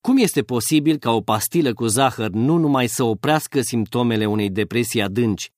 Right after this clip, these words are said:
ci să provoace și efecte secundare autentice, cum ar fi greața? Și ce înseamnă că aceeași substanță inactivă are, de fapt, puterea de a schimba modul în care undele cerebrale declanșează impulsuri,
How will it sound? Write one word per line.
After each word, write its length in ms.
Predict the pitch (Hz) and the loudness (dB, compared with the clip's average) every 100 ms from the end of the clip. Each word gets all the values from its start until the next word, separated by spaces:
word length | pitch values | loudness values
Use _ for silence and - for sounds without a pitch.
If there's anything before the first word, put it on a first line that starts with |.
| _ | _
ci 140 | - | -4
să 180 | 123 117 | -2 -2
provoace 500 | 120 113 120 127 120 | -2 -2 0 -2 -2
și 220 | 107 120 | -2 0
efecte 460 | 104 - 143 - 120 | -2 0 -2 -2 -4
secundare 680 | - 104 113 110 131 120 117 | -4 -4 -2 0 0 0 -2
autentice, 920 | 123 117 117 165 156 104 80 78 65 _ | -2 -2 -2 0 0 -2 -8 -12 -14 _
cum 160 | - 110 | -4 -2
ar 100 | 101 | -2
fi 140 | 131 | -4
greața? 520 | 95 120 156 101 73 _ _ _ _ _ _ | -2 0 -2 -4 -10 _ _ _ _ _ _
Și 120 | - 143 | -4 0
ce 180 | 208 | 2
înseamnă 600 | 214 165 - 190 175 110 98 | 2 2 0 2 2 0 0
că 160 | 113 | -2
aceeași 440 | 107 - 175 170 - | -2 0 0 0 0
substanță 560 | 147 - 147 123 127 - | -2 0 -2 -2 -6 -2
inactivă 640 | 160 143 127 165 127 101 | 0 0 -2 -2 0 0
are, 180 | 113 120 | 0 0
de 100 | 110 | 0
fapt, 280 | 131 - _ _ - | -2 -4 _ _ -8
puterea 460 | 127 123 143 143 | -4 0 2 2
de 100 | 123 | 2
a 60 | 123 | 0
schimba 480 | - 120 113 117 165 | 0 -2 0 2 2
modul 500 | 127 127 127 131 123 _ - | 2 0 0 0 -2 _ -4
în 140 | 135 | -2
care 320 | 120 131 131 - | 0 0 0 0
undele 480 | 165 165 143 117 113 | 0 2 2 2 0
cerebrale 540 | 123 117 107 123 120 | 0 -2 0 0 0
declanșează 680 | 110 107 113 107 139 131 127 | 0 -2 -2 0 -2 0 0
impulsuri, 680 | 123 110 135 120 - 92 | 0 0 -2 -2 -2 -4